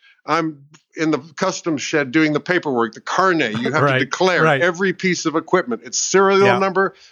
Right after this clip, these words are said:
Speaker 1: its value. They check it going in, they check it coming out. This is before the common market. It was such a pain. I'm there doing the paperwork, and there's a hassle.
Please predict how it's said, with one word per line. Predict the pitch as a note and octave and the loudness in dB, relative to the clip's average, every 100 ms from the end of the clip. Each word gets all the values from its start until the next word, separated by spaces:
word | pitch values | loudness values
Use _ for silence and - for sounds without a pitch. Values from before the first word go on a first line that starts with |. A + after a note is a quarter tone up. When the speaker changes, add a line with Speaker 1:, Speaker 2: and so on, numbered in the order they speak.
| - | -4
Speaker 1:
its | D3+ C#3 | -4 -2
value. | G#2 D#3+ F3+ G3 G3 G3 G3+ G3 - - | -2 0 2 2 2 2 0 -4 -16 -6
They | C#3 | -2
check | C3+ F#3 F3 | 0 0 0
it | F3 | 0
going | C#3 E3 E3+ | 0 2 4
in, | F#3 G#3+ | 2 2
they | G3 D#3+ | 0 -2
check | F#3 E3 | -2 -2
it | D3 | -4
coming | D#3+ C#3+ C#3 | -4 -2 0
out. | F3+ G#3 C3+ _ _ | 0 -2 -6 _ _
This | F3 | -6
is | D3+ | -4
before | D3 - E3+ | -6 -2 0
the | D3+ | 0
common | C#3+ D#3 C#3+ | -2 -2 0
market. | C3 E3+ E3 A2 - _ - | 2 0 0 -6 -10 _ -4
It | D#3 | 0
was | D3 - | 0 0
such | F#3+ E3+ | 0 -2
a | |
pain. | - E3 C3 | -2 0 0
I'm | C#3 D3+ | 0 2
there | F#3 | 2
doing | E3 E3 | 2 0
the | C#3+ | 0
paperwork, | - F#3 F#3 F3 E3+ E3+ D3+ | 0 -2 -2 0 2 0 0
and | C3 | -2
there's | A2 | 0
a | G#2+ | -2
hassle. | - G3+ G3+ - G3 F#3 | -2 0 0 0 0 -2